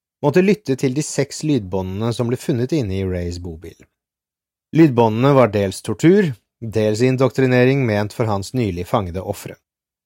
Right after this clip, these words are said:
Spesielt ett lydbånd, tilsynelatende spilt for ofre så snart de våknet etter å ha blitt kidnappet med bind for øynene og neddopet, kom virkelig under huden på den ellers veldig erfarne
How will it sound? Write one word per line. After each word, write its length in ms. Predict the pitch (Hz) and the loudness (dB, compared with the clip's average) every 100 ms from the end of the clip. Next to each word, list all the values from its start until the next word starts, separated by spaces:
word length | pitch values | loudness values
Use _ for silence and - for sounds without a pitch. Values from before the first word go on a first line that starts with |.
| _ | _
Spesielt 420 | - 131 165 156 - 185 | -6 2 2 2 0 -4
ett 240 | 185 - 139 | -4 -8 -2
lydbånd, 480 | 123 87 92 85 78 _ _ _ _ _ _ _ - | -2 0 -6 -8 -12 _ _ _ _ _ _ _ -4
tilsynelatende 640 | 120 147 107 101 98 117 | 0 2 2 0 -2 -6
spilt 320 | - 107 98 | -4 -4 -4
for 160 | - 113 | -2 -2
ofre 300 | 92 - 139 | -2 -2 -2
så 140 | 123 | -2
snart 260 | - 107 92 | -6 -8 -6
de 140 | 107 | -2
våknet 480 | 123 117 - 139 147 - - | 2 2 0 -4 -4 -10 -10
etter 240 | 101 - | -10 -8
å 80 | 95 | -10
ha 60 | 90 | -10
blitt 220 | 90 - | -12 -6
kidnappet 600 | - 135 147 131 156 - - | -2 0 0 0 -2 -6 -8
med 160 | 98 90 | -6 -4
bind 180 | 95 92 | -6 -6
for 140 | 107 | 0
øynene 400 | 110 104 92 110 117 | 0 0 -4 -4 -4
og 140 | 92 90 | -4 -4
neddopet, 600 | 110 131 151 - 170 - _ _ _ _ - | -4 0 0 0 -4 -6 _ _ _ _ -4
kom 180 | 143 147 | 0 2
virkelig 360 | 139 - 110 | 2 2 0
under 140 | 104 107 | 0 -2
huden 380 | 104 85 95 101 | -2 -2 -8 -6
på 140 | 113 101 | -4 -4
den 120 | 101 101 101 - _ _ | -4 -8 -10 -14 _ _
ellers 300 | 123 101 101 | -2 0 -2
veldig 300 | 113 92 85 | -4 -4 -4
erfarne 480 | 87 - 92 80 80 | -6 -6 -6 -6 -12